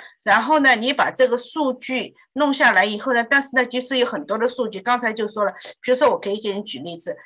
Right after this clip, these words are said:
就像，嗯，比如说现在外面要开一个咖啡馆，在这个人去开发咖啡馆，Starbucks 这边要设立一个 Starbucks 店，他要开这个，他一定要知道，哎，我这边有多少客户啊，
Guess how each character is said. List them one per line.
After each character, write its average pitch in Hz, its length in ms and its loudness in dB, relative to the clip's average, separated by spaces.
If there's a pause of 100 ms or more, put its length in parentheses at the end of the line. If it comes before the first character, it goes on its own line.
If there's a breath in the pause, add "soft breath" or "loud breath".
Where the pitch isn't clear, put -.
(200 loud breath)
就 359 100 -2
像， 339 340 2 (440)
嗯， 233 580 -4 (380)
比 311 80 -4
如 330 40 0
说 427 140 4
现 415 200 2
在 302 160 4
外 294 180 4
面 262 120 4
要 220 60 4
开 262 220 2
一 240 60 2
个 202 80 -6
咖 233 200 0
啡 254 160 -2
馆， 254 180 -4 (360)
在 302 200 4
这 339 160 0
个 302 80 2
人 262 120 4
去 277 160 -2
开 294 160 2
发 294 120 0
咖 285 200 4
啡 277 140 -2
馆， 190 140 0
Starbucks 214 640 0
这 269 100 2
边 254 160 2
要 233 160 6
设 - 160 -2
立 214 120 0
一 202 60 -10
个 208 80 -8
Starbucks 208 600 -2
店， - 180 -12 (240 loud breath)
他 285 160 6
要 277 80 8
开 262 260 2
这 262 140 2
个， - 140 -4
他 - 200 2
一 240 120 0
定 277 100 -4
要 262 140 4
知 226 180 -10
道， 226 120 6
哎， 247 260 4
我 180 180 -6
这 247 140 2
边 240 180 0
有 202 100 0
多 214 160 -4
少 202 140 0
客 - 180 -2
户 214 200 -6
啊， 185 100 4